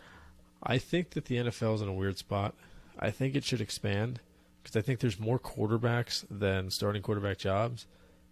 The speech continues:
My concern, though, is there are way less head coaches than head coach jobs, because I think there are maybe twenty guys, twenty-five guys that should be head coaches, and there's thirty-two of them in the league right now. Uh, that's, that's a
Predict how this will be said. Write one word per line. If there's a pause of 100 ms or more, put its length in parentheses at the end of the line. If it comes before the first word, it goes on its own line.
(140)
My
concern,
though,
is
there
are
way
less
head
coaches (120)
than
head
coach
jobs, (520)
because
I
think
there
are
maybe
twenty
guys,
twenty-five
guys
that
should
be
head
coaches,
and
there's
thirty-two
of
them
in
the
league
right
now. (680)
Uh,
that's,
that's
a